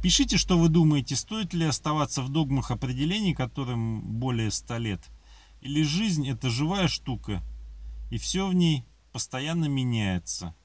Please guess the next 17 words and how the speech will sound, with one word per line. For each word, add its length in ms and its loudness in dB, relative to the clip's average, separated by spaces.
Одно 320 -6
что-то 320 -10
быстрее, 640 -4
другое 400 -2
что-то 320 -6
медленнее. 680 -4
Так 220 -12
что 560 -6
вот 160 -8
такие 360 -2
мысли, 380 2
ну 280 0
и, 180 2
соответственно, 680 -2
буду 240 0
потихонечку 1300 -2
расшифровывать 1200 0